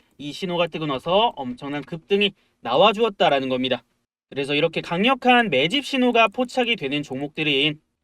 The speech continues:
저한테 황소라고 문자 보내두시면은 제가 이 급등주들 타점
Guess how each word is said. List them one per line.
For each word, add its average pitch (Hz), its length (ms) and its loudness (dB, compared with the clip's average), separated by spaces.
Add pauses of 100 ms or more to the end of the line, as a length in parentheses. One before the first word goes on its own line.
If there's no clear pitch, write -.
(220)
저한테 170 500 2
황소라고 247 560 2
문자 151 340 0
보내두시면은 160 1000 -2 (200)
제가 143 260 -4
이 143 80 -2
급등주들 240 680 -2
타점 254 480 0